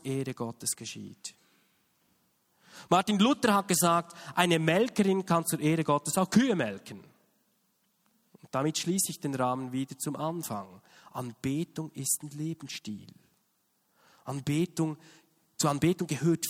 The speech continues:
viel mehr dazu, als dass wir im ersten Moment vielleicht denken. Und das war mein Ziel, das euch heute, ähm,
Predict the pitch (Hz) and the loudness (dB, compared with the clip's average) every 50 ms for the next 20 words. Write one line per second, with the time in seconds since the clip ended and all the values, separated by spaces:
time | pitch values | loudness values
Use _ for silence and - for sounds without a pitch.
0 | - - 180 190 190 175 165 156 147 147 147 156 160 175 175 160 131 117 104 107 | -6 -4 -2 -2 0 0 -2 -4 -4 -4 -2 -2 0 0 0 -2 -2 -4 -6 -12
1 | - _ _ - 123 - - - - - 156 170 170 135 101 - - - _ - | -18 _ _ -14 -14 -8 -6 -6 -4 -2 -2 -4 -4 -4 -6 -8 -12 -18 _ -20
2 | - - - - 139 - - - 139 127 - - 139 135 147 170 165 139 139 135 | -20 -12 -4 0 0 2 2 2 0 0 0 -2 -2 -2 -2 -2 -2 -2 -4 -4
3 | 135 143 147 - - - 139 131 123 123 127 139 147 - - 151 143 139 143 139 | -4 -4 -4 -4 -6 -6 -8 -8 -8 -8 -8 -8 -8 -10 -8 -8 -6 -6 -6 -8
4 | - - 143 143 160 180 165 - - 123 113 117 110 - - - - - - _ | -10 -10 -10 -8 -8 -10 -10 -12 -12 -10 -10 -10 -10 -12 -18 -20 -20 -20 -20 _
5 | _ - 147 135 - - 147 143 135 135 135 131 127 135 135 - - - - 156 | _ -4 -2 -2 0 2 0 0 0 0 -2 -4 -4 -4 -4 -2 -2 -2 -2 -2
6 | 170 185 180 139 117 110 - _ _ _ _ - 131 127 - 139 131 139 139 - | -4 -4 -4 -4 -4 -6 -8 _ _ _ _ -4 -2 -2 0 0 -2 -4 -4 -6
7 | 139 131 123 123 139 135 - - 139 131 135 - _ _ _ _ - - 127 123 | -8 -6 -6 -6 -6 -6 -6 -6 -6 -6 -6 -10 _ _ _ _ -8 -6 -4 -4
8 | 123 123 123 123 131 | -4 -6 -6 -8 -10